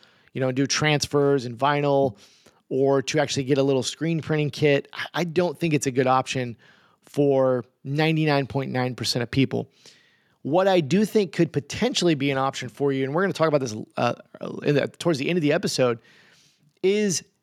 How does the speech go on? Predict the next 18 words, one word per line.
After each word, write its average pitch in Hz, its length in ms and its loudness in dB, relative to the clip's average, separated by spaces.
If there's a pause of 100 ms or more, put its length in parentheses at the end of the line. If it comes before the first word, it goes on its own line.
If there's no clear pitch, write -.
having 165 720 -2
the, 139 540 0
having 185 320 0
your 170 180 4
items 139 320 0
locally 147 600 0
screen 135 460 -4
printed, 117 500 -6 (260)
meaning 165 540 2
you 139 320 0
are 135 180 2
connecting 147 720 -2
up 135 280 0
with 131 280 0
a 123 320 -2 (320)
local 160 420 2
screen 156 420 -2
printer. 131 420 0